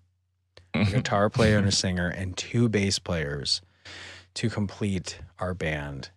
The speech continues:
Speaker 1: And, uh, we actually will be practicing in Nick's new garage,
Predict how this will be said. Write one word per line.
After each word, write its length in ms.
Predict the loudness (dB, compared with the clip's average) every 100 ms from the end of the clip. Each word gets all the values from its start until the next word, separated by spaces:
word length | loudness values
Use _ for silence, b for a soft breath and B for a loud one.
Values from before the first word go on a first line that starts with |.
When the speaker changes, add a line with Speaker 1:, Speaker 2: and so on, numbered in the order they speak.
| _
Speaker 1:
And, 340 | -6 -4 -4 -4
uh, 220 | -2 -2
we 140 | 0 0
actually 340 | 0 0 0
will 180 | 0 2
be 100 | 2
practicing 560 | 4 2 2 -2 0 2
in 100 | 2
Nick's 280 | 0 0 0
new 120 | 4
garage, 500 | 4 4 2 -2